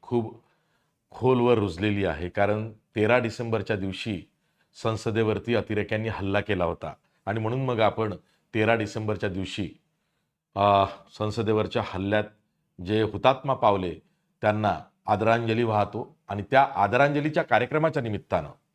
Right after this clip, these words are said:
त्या सोहळ्याच्या निमित्तानं पंतप्रधान नरेंद्र मोदी असतील, सोनिया गांधी असतील,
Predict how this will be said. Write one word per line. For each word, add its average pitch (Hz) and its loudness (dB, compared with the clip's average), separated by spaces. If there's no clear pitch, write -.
त्या 110 2
सोहळ्याच्या 135 0
निमित्तानं 95 -4
पंतप्रधान 110 0
नरेंद्र 104 -2
मोदी 98 -4
असतील, 90 -6
सोनिया 107 0
गांधी 101 -2
असतील, 90 -6